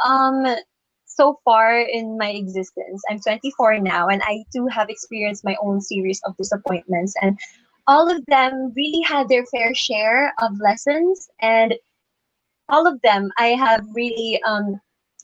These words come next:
taken into myself and have really gotten a lesson for each of them. And I just really acknowledge the disappointments that, uh, that happens to me, and even the disappointments that happens to the people around me,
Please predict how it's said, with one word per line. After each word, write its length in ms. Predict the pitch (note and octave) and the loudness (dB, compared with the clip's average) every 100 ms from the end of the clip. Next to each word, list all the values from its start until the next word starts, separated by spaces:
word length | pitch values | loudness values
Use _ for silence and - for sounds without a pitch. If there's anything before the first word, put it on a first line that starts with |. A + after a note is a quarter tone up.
| - | 0
taken 240 | A#3+ A#3+ A#3+ | 2 4 2
into 260 | A#3+ A#3 A#3+ | 0 -2 -2
myself 640 | A#3 A3 - G#3+ G3+ G#3+ - | 0 -2 2 4 6 4 2
and 100 | G#3+ | 0
have 180 | A3+ G3+ | 0 -2
really 480 | A3+ A3 A#3 A#3 A3 - _ _ _ _ | -4 -2 -2 0 0 -4 _ _ _ _
gotten 320 | G3 A3 A3 A3+ | 2 2 2 0
a 120 | G#3+ | -2
lesson 340 | G#3 G#3 G#3 | -4 -4 -8
for 100 | G#3 | -6
each 220 | F#3+ G3+ | -8 -8
of 140 | G3+ F#3+ | -8 -6
them. 220 | F3+ F#3 G3 | -6 -6 -2
And 180 | G#3+ G#3+ _ _ - | -4 -4 _ _ -4
I 80 | C4+ | 2
just 180 | F#4 G4+ | 2 2
really 200 | G4+ G4 | 2 2
acknowledge 540 | F#4 C#4 A#3 A3+ A3+ - | 2 4 2 2 -4 -2
the 100 | A#3+ | -4
disappointments 720 | A#3 - - G#3 G#3 G3+ G3+ - | -2 -8 -4 -4 -4 -10 -10 -2
that, 280 | G3+ G3 G3 _ _ _ _ _ | 0 2 0 _ _ _ _ _
uh, 300 | G#3+ G3+ G#3+ G#3 | 0 2 4 4
that 160 | A3 | 2
happens 380 | A#3+ G#3 A3 A#3+ | 2 0 -2 -10
to 100 | - | -8
me, 360 | D4 E4 F#4+ F#4+ | -6 -2 -2 0
and 280 | A3+ G#3+ G#3 G3+ _ _ | 0 2 0 -4 _ _
even 240 | D#4+ E4 | 4 6
the 80 | F4 | 6
disappointments 720 | D#4 D4+ C#4 B3 B3 B3 A#3 - | 6 4 0 0 0 -2 -2 0
that 200 | A3+ A3 - _ | 4 4 2 _
happens 400 | A#3 A#3 A#3 A#3 | -2 0 -4 -4
to 80 | - | -10
the 160 | A3+ A#3 | -8 -8
people 240 | B3 A3+ G#3 G#3 | -12 -10 -6 -2
around 380 | G3+ B3 C#4+ G#3 | 0 0 -2 -2
me, 180 | G3+ | -4